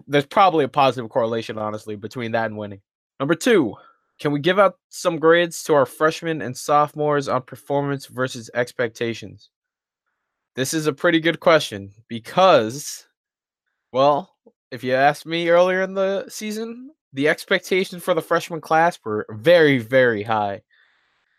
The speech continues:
And so therefore, when the expectations are high and happiness is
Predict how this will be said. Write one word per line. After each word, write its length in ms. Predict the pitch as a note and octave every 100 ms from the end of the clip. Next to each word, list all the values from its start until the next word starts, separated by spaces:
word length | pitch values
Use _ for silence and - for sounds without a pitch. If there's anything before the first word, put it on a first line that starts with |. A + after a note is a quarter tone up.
| _ -
And 140 | B2
so 120 | D3
therefore, 560 | C#3 G3 F3 F3 E3 D#3
when 140 | D3
the 80 | D3
expectations 640 | E3 - E3+ - G3 G#3 G3
are 120 | F#3+
high 240 | G3+ G3+
and 200 | G3 C3+
happiness 480 | C#3 D3+ D#3 D#3 D3+
is 320 | C#3+ B2+ -